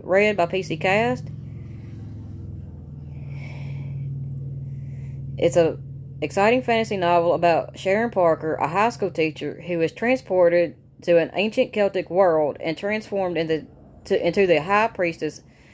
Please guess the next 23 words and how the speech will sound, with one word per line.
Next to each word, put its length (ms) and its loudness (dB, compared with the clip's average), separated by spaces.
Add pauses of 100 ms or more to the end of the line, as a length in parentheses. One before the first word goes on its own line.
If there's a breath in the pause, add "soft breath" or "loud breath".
(840 soft breath)
of 160 6
the 200 0 (300)
goddess 480 2
Epona, 640 0 (240 loud breath)
a 60 -4
position 480 2
that 140 0
puts 240 0
her 260 2
right 300 2
in 100 0
the 80 0
middle 400 2
of 220 -2 (680 soft breath)
a 200 2
global 560 4
conflict 680 -2
against 500 -4 (320)
an 180 -4
evil 360 0
demonic 540 0 (1500)
Fomorian, 540 4 (400)
Fomorians. 760 2